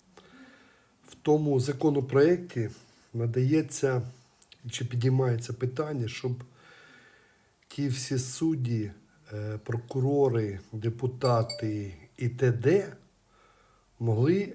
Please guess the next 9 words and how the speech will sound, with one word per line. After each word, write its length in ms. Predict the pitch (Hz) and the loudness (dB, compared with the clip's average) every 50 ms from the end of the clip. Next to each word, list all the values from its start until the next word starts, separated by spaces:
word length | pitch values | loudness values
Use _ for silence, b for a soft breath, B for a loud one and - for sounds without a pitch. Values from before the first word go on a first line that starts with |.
| - - - | -14 -18 -10
під 160 | - 127 123 | -8 -6 -4
час 400 | - - 139 127 113 117 - - | 0 2 2 4 4 2 -2 -2
війни 500 | 110 113 113 113 117 131 160 175 175 - - - - - - - - - - - | -2 -2 -2 0 0 2 0 0 -2 -4 -10 -16 -20 -20 -20 -20 -20 -20 -18 -8
виїжджати 800 | - 113 117 113 113 104 101 127 139 151 147 127 - 131 123 117 123 110 | -2 0 2 2 2 2 2 2 2 0 0 -4 -6 -6 -6 -6 -8 -8
за 260 | 110 107 - 117 120 117 | -6 -4 -2 -2 -2 -4
кордон. 600 | - - 123 113 110 110 110 110 110 101 95 87 87 85 - _ _ _ _ _ _ _ b b b b b b b b b b b b b b b b b _ _ - | -6 -6 -6 -4 -4 -6 -6 -8 -8 -8 -8 -10 -14 -16 -20 _ _ _ _ _ _ _ b b b b b b b b b b b b b b b b b _ _ -6
У 40 | 107 | 0
мене 260 | 110 127 151 175 165 | 2 4 4 4 2
питання. 920 | 175 - - 117 - - - 139 120 113 110 104 101 101 104 98 98 95 | 0 -2 -4 -6 -6 -2 2 2 4 4 2 0 -2 -4 -8 -10 -12 -16